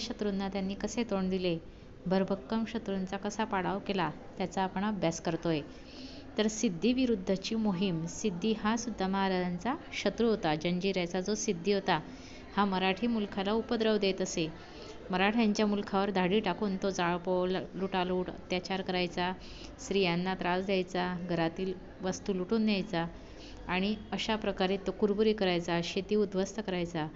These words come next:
असं म्हटलं जातं की, "घरात जसा उंदीर तैसा राज्यात सिद्धी," असे वर्णन सभासदाने केले आहे. संभाजी महाराजांनी सोळाशे ब्याऐंशीमध्ये त्याच्याविरुद्ध मोहीम उघडली.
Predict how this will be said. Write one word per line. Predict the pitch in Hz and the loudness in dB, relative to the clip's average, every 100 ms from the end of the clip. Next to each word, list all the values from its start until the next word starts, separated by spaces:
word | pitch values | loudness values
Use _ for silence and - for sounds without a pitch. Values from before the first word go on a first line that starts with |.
| - - - - - - - - - - - - - | -12 -16 -16 -16 -18 -18 -16 -16 -16 -16 -16 -10 -2
असं | 196 - | 0 4
म्हटलं | 214 214 208 | 4 4 4
जातं | 190 185 214 | 4 2 0
की, | 208 | 0
"घरात | 185 190 190 | 2 2 2
जसा | 185 196 202 | 0 -2 0
उंदीर | 196 190 208 175 170 | 0 2 2 2 0
तैसा | 196 190 208 208 | -2 0 0 0
राज्यात | 202 170 180 | 0 0 -2
सिद्धी," | 185 - 202 208 180 - | -2 -6 -4 -2 -2 -2
असे | 180 202 | -4 -2
वर्णन | 185 185 196 | -2 0 -2
सभासदाने | 190 202 180 185 214 175 165 | -2 -4 -4 -4 -2 -2 -2
केले | 190 - 160 | -4 -4 -2
आहे. | 165 175 170 156 - - - - - - - | 0 0 0 -2 -6 -16 -16 -14 -14 -14 -10
संभाजी | - 202 196 196 | -2 2 2 2
महाराजांनी | 202 196 190 185 185 196 208 | 2 4 4 4 2 0 -2
सोळाशे | - - 196 180 - | -4 -2 0 0 0
ब्याऐंशीमध्ये | 185 175 180 - 208 190 196 165 - - - - | 0 0 -2 -2 -2 2 2 2 -2 -14 -14 -2
त्याच्याविरुद्ध | 190 185 196 202 196 185 | 0 2 2 4 4 4
मोहीम | 190 190 190 208 | 2 2 2 2
उघडली. | 202 185 160 156 | 2 2 2 0